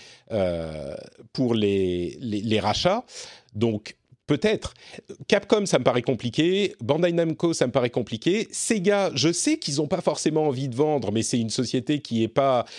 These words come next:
monstrueusement énorme, en tout cas par rapport à un truc comme Zenimax. Je crois que ça serait possible. Euh, Konami, là non plus, je suis pas sûr qu'ils aient envie de vendre, mais Konami, c'est un, un,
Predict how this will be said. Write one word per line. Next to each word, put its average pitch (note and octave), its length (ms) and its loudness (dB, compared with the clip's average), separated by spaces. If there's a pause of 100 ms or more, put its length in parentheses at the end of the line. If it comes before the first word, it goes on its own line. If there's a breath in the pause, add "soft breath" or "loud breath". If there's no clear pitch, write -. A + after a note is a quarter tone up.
(180 loud breath)
monstrueusement D#3+ 840 2
énorme, D3 320 2
en G2 80 0
tout - 120 -14
cas B2 140 2
par G#2 120 2
rapport G#2+ 280 2
à G2+ 40 2
un F#2+ 60 0
truc - 180 -8
comme G#2+ 160 0
Zenimax. B2+ 500 2 (260 loud breath)
Je G#2 120 0
crois F3+ 180 2
que - 60 -10
ça D3 80 2
serait C3 180 0
possible. A3 480 -2 (420 loud breath)
Euh, C#3+ 160 4 (160)
Konami, A#3 540 2
là C#3 140 4
non C3 140 2
plus, D#3+ 180 -2
je - 60 -2
suis G2+ 80 -2
pas A#2 100 2
sûr - 180 -2
qu'ils A2+ 200 0
aient A2+ 40 4
envie G#2 240 0
de G2 60 -10
vendre, G3 380 -2 (220 loud breath)
mais A#2+ 540 2
Konami, C#3 560 0
c'est C#3 380 2
un, G#2+ 400 2
un, G#2 640 0